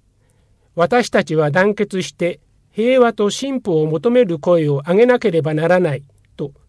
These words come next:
すべての人類に呼びかけました。杉並区議会は、この度のアメリカ合衆国大統領による公式演説を、歴史的な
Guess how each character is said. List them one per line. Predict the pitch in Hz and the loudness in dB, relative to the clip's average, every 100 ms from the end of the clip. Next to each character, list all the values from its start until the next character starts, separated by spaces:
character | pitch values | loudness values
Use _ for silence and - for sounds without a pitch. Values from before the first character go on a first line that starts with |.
| _ _ - | _ _ -18
す | - | -8
べ | 262 254 | -2 0
て | 208 | 2
の | 165 | 2
人 | 147 214 240 | 2 0 -2
類 | 147 143 | -2 -2
に | 127 139 | -2 0
呼 | 170 | 0
び | 208 | 0
か | 196 | -2
け | 180 | -2
ま | 165 | -2
し | - - | -4 -12
た。 | - _ _ _ _ _ _ _ _ _ _ _ _ _ _ _ | -20 _ _ _ _ _ _ _ _ _ _ _ _ _ _ _
杉 | - - 240 | -16 -4 2
並 | 262 254 247 | 4 4 2
区 | 233 | -4
議 | 226 | -4
会 | 175 156 | -2 0
は、 | 143 143 143 _ - | 0 -4 -6 _ -8
こ | 202 | 0
の | 233 | 0
度 | 240 165 143 | 2 -2 0
の | 143 - - | -2 -4 -6
ア | 165 | 0
メ | 214 | 0
リ | 247 | 0
カ | 240 | -2
合 | 233 220 | 0 -2
衆 | - 233 220 | -2 -6 -4
国 | 214 220 | -4 0
大 | 208 208 | 0 0
統 | 208 220 196 | 2 2 2
領 | 165 147 | 2 0
に | 151 | 0
よ | 147 | -2
る | 143 143 | -2 -2
公 | 196 220 | 0 0
式 | - 220 190 | 0 -4 -2
演 | 185 | 0
説 | 143 139 147 | -2 -6 -6
を、 | 147 143 _ _ _ _ _ | -8 -8 _ _ _ _ _
歴 | 165 180 - | -4 -4 -4
史 | 240 | -6
的 | 214 214 202 | -2 -2 0
な | 185 | 0